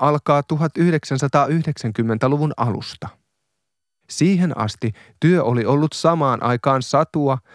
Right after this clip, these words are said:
ja kaiken olemisen perusta. Poliiseja, palomiehiä, sairaanhoitajia ja toimittajia. Nimikkeitä, jotka oli helppo sijoittaa sosiaaliselle kartalle. Ne olivat ammatteja, joita leikittiin.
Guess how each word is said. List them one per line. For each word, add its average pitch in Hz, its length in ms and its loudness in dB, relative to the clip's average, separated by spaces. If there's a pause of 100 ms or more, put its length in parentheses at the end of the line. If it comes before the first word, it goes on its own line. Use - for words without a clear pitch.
(140)
ja 139 120 2
kaiken 165 500 0
olemisen 107 540 -2
perusta. - 520 -8 (800)
Poliiseja, 104 720 0 (280)
palomiehiä, 135 880 0 (260)
sairaanhoitajia 120 1160 0
ja 123 120 0 (160)
toimittajia. 107 800 -2 (880)
Nimikkeitä, 147 680 2
jotka 156 360 2
oli 170 240 2
helppo 180 360 -2
sijoittaa 120 580 0
sosiaaliselle 107 920 -2
kartalle. - 600 -8 (640)
Ne 151 140 4
olivat 156 360 2
ammatteja, 117 640 -2 (200)
joita 143 320 0
leikittiin. - 800 -6